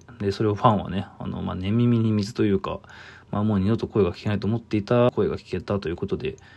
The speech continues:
まあ、結構みんな感動してるわけですね、ファンは。まあ、その二千十八年組とか呼ばれたりも、まあ、してるのですが。まあ、それに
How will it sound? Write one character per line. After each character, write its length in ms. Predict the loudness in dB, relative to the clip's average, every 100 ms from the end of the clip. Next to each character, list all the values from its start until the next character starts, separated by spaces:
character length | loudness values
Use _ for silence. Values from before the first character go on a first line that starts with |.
| -20 -12
ま 40 | 0
あ、 20 |
結 160 | 2
構 80 | 2
み 120 | 0 0
ん 20 |
な 100 | -2
感 300 | 0 0 2
動 160 | -2
し 40 | -2
て 120 | -2
る 60 | -2
わ 100 | -2
け 80 |
で 80 | -8
す 100 | -8
ね、 120 | -6
フ 120 | -6 -4
ァ 60 |
ン 140 | -4 -4
は。 100 | -10
ま 80 | -14 -20 -20
あ、 40 | -6
そ 80 | 0
の 60 |
二 100 | 2
千 220 | 4 4
十 120 | 4 4
八 220 | 2 4
年 160 | 6
組 180 | 6 6
と 120 | 4
か 120 | 0 -6 -14 -18 -4
呼 100 | 0
ば 100 | 2
れ 80 | 2
た 80 |
り 60 | 2
も、 80 | 0
ま 180 | -2 -4
あ、 40 |
し 80 | -6
て 60 |
る 120 | -6 -4
の 100 | -6
で 80 |
す 100 | -10
が。 140 | -10 -12 -14 -20 -20 -20 -20 -2
ま 100 | 0
あ、 60 | 0
そ 120 | 4
れ 120 |
に 80 | 4